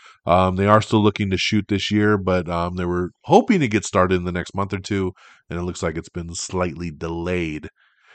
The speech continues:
Neil Gaiman talking about, uh, Dead Boy Detectives over on H B O Max. It is still coming. It is still greenlit. Um, so he says it is safe for the time being. <laughs> So we'll see if we end up getting Dead Boy Detectives. Bob Hart Abishola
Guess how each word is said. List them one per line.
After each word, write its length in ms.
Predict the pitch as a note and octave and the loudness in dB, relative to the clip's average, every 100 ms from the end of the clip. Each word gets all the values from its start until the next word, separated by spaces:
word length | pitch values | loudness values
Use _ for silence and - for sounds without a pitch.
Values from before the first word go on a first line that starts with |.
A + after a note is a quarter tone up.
| _ | _
Neil 280 | G2+ C3+ C#3 | 2 6 6
Gaiman 680 | B2 C3 D3 C#3 B2+ B2+ A2+ | 6 6 6 4 4 2 -2
talking 380 | - A#2 - B2 | 4 4 4 2
about, 440 | A2 G#2+ G#2+ G#2+ - | 4 6 6 6 4
uh, 260 | G2 F#2+ G2 | 2 2 2
Dead 280 | A2 A#2 | 2 4
Boy 180 | A#2 A#2+ | 6 6
Detectives 640 | G#2 - A#2 A#2+ B2+ G#2+ G#2 | 6 0 -2 2 4 4 4
over 220 | G2 F#2+ | 4 2
on 100 | G2 | 2
H 140 | G2 - | -2 0
B 100 | F#2+ | 0
O 100 | F2+ | 0
Max. 420 | F#2 G2 G#2 - - - - | 2 0 0 -8 -16 -18 -2
It 120 | F#2+ | 4
is 140 | A#2 - | 6 6
still 240 | B2+ A#2 | 6 4
coming. 440 | - A#2+ C#3 D#3+ - | 4 2 0 -4 -4
It 120 | F#2+ | -2
is 140 | G#2 - | -2 0
still 200 | A2 G#2 | 0 2
greenlit. 480 | G#2 A#2 A#2 D3 - _ - _ | 2 2 2 0 -2 _ -20 _
Um, 280 | - F2 F2+ | -2 -2 -2
so 160 | - G2 | 0 0
he 140 | F#2+ | 2
says 260 | F2+ F#2+ F#2 | 0 -2 0
it 100 | F#2 | -2
is 220 | G#2 - | -2 -2
safe 240 | A#2+ C3 - | 2 2 0
for 100 | A2 | -2
the 120 | G2 | -2
time 300 | G2 G2 F#2+ | -2 -2 -2
being. 340 | F#2+ G2+ B2 D#3+ | -2 -2 -2 -4
<laughs> 0 | |
So 460 | - G2+ F#2+ A#2 A2+ - - - | 2 2 4 0 0 -8 -20 -6
we'll 160 | F#2 G#2 | 0 0
see 460 | - - G#2+ A2 G2 | 2 2 4 4 2
if 140 | F#2+ | 2
we 120 | G2+ | 0
end 140 | F#2+ G2 | 2 -2
up 120 | F#2 | -2
getting 320 | F2 F2+ F#2 | -2 -4 -4
Dead 200 | E2+ D#2 | -6 -6
Boy 180 | D#2+ E2 | -6 -8
Detectives. 800 | D#2+ - E2+ - E2 C#2+ C#2+ - _ - - - | -8 -6 -6 -6 -10 -12 -16 -20 _ -20 -10 6
Bob 200 | C3 B2+ | 8 10
Hart 240 | C3+ C3+ | 10 8
Abishola 840 | A#2 B2+ B2 - D#3+ F#3+ G3+ A2 | 8 6 6 6 10 12 12 8